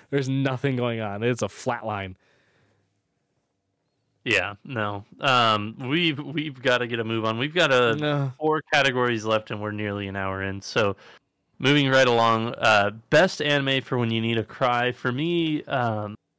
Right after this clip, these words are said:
Speaker 2: it's not necessarily like I am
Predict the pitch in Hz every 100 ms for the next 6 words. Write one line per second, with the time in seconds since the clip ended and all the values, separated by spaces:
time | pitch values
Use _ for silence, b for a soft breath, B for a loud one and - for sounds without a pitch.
0 | _ _ _ _ _ _ 190 185 214 254
1 | 240 180 160 123 131 127 127 127 113 104
2 | - 117 117 113 113 107